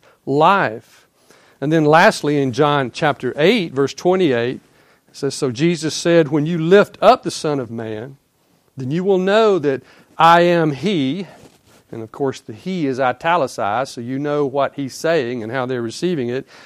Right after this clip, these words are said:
"You will know that I am, and I do nothing on my own initiative, but I speak these things as the Father taught me." He's focused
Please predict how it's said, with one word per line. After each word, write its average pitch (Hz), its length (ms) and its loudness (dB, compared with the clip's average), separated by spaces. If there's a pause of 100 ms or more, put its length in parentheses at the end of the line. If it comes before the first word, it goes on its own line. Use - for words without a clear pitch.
(120)
"You 170 160 0
will 156 120 6
know 196 220 8
that 151 200 2
I 170 200 8
am, 170 680 0 (320)
and 139 100 -2
I 160 100 2
do 175 140 4
nothing 208 540 4
on 202 140 2
my 185 100 2
own 170 220 2
initiative, 156 480 0
but 143 100 4
I 160 120 6
speak - 440 -2
these 180 240 -2
things 165 400 2
as 147 240 -4
the 120 140 -6
Father 170 720 2 (420)
taught 147 340 0
me." 110 340 -16 (1000)
He's - 220 -4
focused 190 760 0